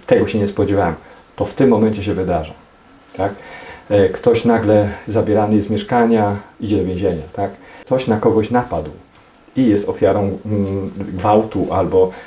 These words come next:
nagłego ataku. To jest trauma szokowa. Ta trauma szokowa bardzo mocno koduje się w ciele. Sprawia tak, że, e, to, ten kod jest tak mocny, e, że, e, ten ślad później pozostaje przez długie lata,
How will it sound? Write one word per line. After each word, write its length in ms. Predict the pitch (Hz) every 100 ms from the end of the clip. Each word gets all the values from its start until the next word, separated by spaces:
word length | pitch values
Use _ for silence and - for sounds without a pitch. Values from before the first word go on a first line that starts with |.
| -
nagłego 520 | 110 110 101 104 98 90
ataku. 320 | - - - - - - -
To 80 | 160
jest 140 | -
trauma 240 | - 92
szokowa. 400 | 92 92 - - - - - - _ _
Ta 120 | - 147
trauma 320 | 156 139 127
szokowa 580 | - - 127 113 110 107
bardzo 340 | 120 113 113 110
mocno 500 | 110 - 110 107 104 - - - _
koduje 380 | 135 101 101 87
się 120 | 98
w 60 | -
ciele. 260 | 92 87 - - - - - - - _ -
Sprawia 380 | - - 110 104
tak, 200 | 123 110
że, 200 | 104 104 - - - -
e, 140 | 104 -
to, 160 | 107 104 -
ten 220 | 113 107
kod 240 | - 135
jest 160 | 117 -
tak 200 | - -
mocny, 440 | 117 - - 110 160 - - - - -
e, 40 | 101 101 101 98
że, 440 | 107 98 107 104 104 - - - 104 101
e, 40 |
ten 160 | 101 113
ślad 300 | - 131 127
później 280 | - 104 110
pozostaje 680 | 104 104 - - - 92 -
przez 180 | - -
długie 220 | 98 -
lata, 360 | 90 - -